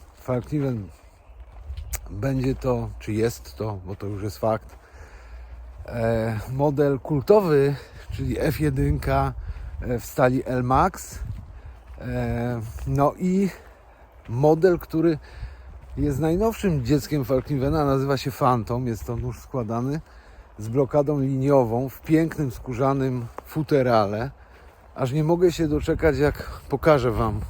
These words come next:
pokażę wam te narzędzia. No i cóż, zapraszam na krótką prezentację narzędzi. Szanowni Państwo, zostały przygotowane dla nas, klientów firmy Falkniven, dwa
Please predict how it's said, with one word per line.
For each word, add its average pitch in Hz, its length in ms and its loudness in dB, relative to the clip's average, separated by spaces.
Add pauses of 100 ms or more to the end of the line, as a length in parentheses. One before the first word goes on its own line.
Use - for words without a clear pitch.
(580)
pokażę 120 400 2
wam 110 200 -2
te 110 140 -4
narzędzia. 101 680 -2 (1500)
No 139 60 0
i 180 60 4
cóż, - 400 2
zapraszam 139 600 2
na 131 360 2 (720)
krótką 170 400 0
prezentację 120 720 -4
narzędzi. 104 540 -4
Szanowni 127 460 -6
Państwo, 139 420 -8 (420)
zostały 110 580 -10
przygotowane 110 800 -8
dla 101 280 -8
nas, 117 360 -8
klientów 107 540 -14 (240)
firmy 95 400 -12
Falkniven, 110 760 -10 (280)
dwa 85 680 -12